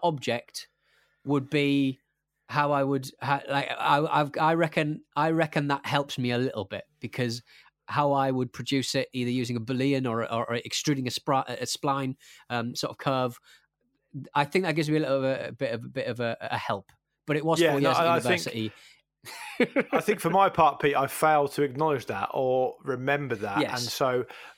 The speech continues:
Speaker 2: I, I, I, all I can say is I will happily, on this subject, defer to you. You're absolutely right, it sounds like. Uh, I'm not a maths kind of guy or a science guy. I apologise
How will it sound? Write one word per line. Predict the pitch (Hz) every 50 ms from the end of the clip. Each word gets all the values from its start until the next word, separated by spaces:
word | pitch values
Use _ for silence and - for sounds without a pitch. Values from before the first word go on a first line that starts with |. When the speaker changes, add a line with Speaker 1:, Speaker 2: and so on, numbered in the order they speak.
| _
Speaker 2:
I, | - 147 156
I, | 151 156 156 165
I, | 160 - 165 180
all | 190 190 190 180
I |
can | - - 156 143
say | - 180 175 170 131 123
is | 151 156 143
I | - 151 151 151
will | 151 143 143 139 151 - -
happily, | - - 190 180 - - 165 156 151 143 139 143
on | 131 127 131
this | 151 165 -
subject, | - - 151 135 127 139 - -
defer | - - - - 165 156 151 139
to | - 147
you. | 139 135 143
You're | 139 135 131 131
absolutely | 151 156 - - - 147 143 131
right, | 127 135 151 139 131 -
it | - 127
sounds | - - 131 120 113 117 113
like. | 123 120 123 - - - - - - - -
Uh, | - 131 127 123 -
I'm | 151 151 156 156 156 156
not | 165 165 -
a | 156
maths | 143 143 147 131 - - -
kind | - - 143 123
of | 117 -
guy | 131 123
or | 117 113
a | 113
science | - - 139 123 117 -
guy. | - - 127 123
I | 123 - 123 123
apologise | 117 _ - - 175 170 165 151 113 123 113 110 113 123 139 131 -